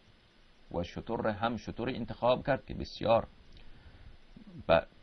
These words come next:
تند را برود و بد را برود و تکان بدهد و به شتروان گفت که تا مدینه برو از شام و هیچگاه توقف نکن. شب و روز راند تا مدینه رسید. ابو ذر غفاری پاهایش همش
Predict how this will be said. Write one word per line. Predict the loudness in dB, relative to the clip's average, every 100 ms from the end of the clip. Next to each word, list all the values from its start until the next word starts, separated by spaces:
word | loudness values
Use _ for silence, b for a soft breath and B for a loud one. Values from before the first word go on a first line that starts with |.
| -16 -18 -20 -20 -10
تند | -2 0 2
را | 2 2
برود | 2 -2 -4 -4
و |
بد | -2 2 2 4
را | 2 2
برود | 0 -2 -6
و |
تکان | -10 -8 -4 -2 -4
بدهد | -6 -10 -16 -20 -20 -20 -20 b b b b -6
و | -4
به | -2
شتروان | -6 -4 -2 0 -2
گفت | 0 -2 -4
که |
تا | -10 -4 -2
مدینه | 0 0 -2 -2 -2
برو | -2 -2 -2 -4
از | -8
شام | -8 -4 -4 -4 -8 -10
و | -6
هیچگاه | -2 -2 -2 -4 -4
توقف | -2 -4 -4 -4 -4
نکن. | -4 -4 -6
شب | -6 -2 0
و | 0
روز | -2 -2
راند | 2 2 2 -2 B B B B B B
تا | -2 0
مدینه | 0 -2 -2 0
رسید. | -2 -2 -4 -4 -6 -8
ابو | -6 -4
ذر | -2 -2 -2
غفاری | -4 -4 -2 -2 -4 -8 -6
پاهایش | 0 0 0 0 0 -2 -4 -16 -20 -20 -16 -6
همش | -4 -4